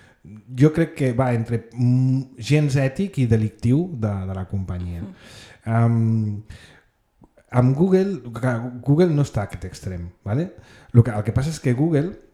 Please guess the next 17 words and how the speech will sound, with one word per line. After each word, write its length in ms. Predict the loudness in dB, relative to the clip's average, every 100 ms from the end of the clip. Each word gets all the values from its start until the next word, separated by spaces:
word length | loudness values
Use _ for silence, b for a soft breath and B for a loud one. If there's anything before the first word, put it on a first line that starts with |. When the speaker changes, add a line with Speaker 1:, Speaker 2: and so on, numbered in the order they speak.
| _ _ _ _ _ _ -6
Speaker 1:
et 120 | -4
dona 280 | 0 0 0
serveis 400 | -6 -8 -6 -4
gratuïts 600 | -4 -4 0 0 -2 -8 -18
d'alt 360 | -12 -10 -8 -6
valor, 520 | -2 4 4 4 0 -8 _ _ _ _ _
tipus 340 | -12 -10 -8
Gmail, 560 | -4 0 0 0 -6 -10 B B B _
i 240 | -2 -2
la 200 | -2 -8
condició 640 | 0 0 2 -2 0 2 2
perquè 220 | -2 -6
tu 120 | -4 0
gaudeixis 440 | 2 2 0 0
d'aquest 320 | -2 -4 -10 -16 -20 -14
servei 320 | -8 -4 -2
gratuït 600 | -2 -4 0 0 0 -2